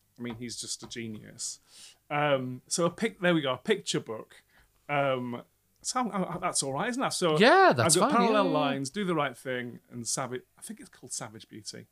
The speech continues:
Speaker 2: Okay.
Speaker 1: Anyway.
Speaker 2: Interesting.
Speaker 1: Yeah.
Speaker 2: Very
Speaker 1: So,
Speaker 2: nice.
Speaker 1: um, so that's,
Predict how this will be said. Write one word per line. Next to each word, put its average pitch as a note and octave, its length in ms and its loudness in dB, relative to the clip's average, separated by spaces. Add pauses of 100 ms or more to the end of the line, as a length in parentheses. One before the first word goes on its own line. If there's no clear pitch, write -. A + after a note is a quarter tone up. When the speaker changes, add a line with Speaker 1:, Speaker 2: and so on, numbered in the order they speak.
(180)
Speaker 2:
Okay. E3 640 -2
Speaker 1:
Anyway. B2 200 -8
Speaker 2:
Interesting. D3+ 560 -2
Speaker 1:
Yeah. C3+ 240 2
Speaker 2:
Very G3 160 -2
Speaker 1:
So, - 180 2
Speaker 2:
nice. D3+ 160 2
Speaker 1:
um, D3 360 -2 (480)
so D#3 160 -4
that's, D#3 220 0